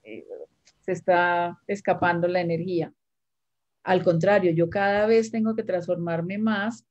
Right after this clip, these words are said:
para ayudar no solamente a, a, a, a que por, por mi lado no se esté,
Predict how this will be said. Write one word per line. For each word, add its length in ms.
para 420
ayudar 540
no 140
solamente 800
a, 240
a, 920
a, 60
a 120
que 140
por, 520
por 180
mi 220
lado 400
no 120
se 120
esté, 500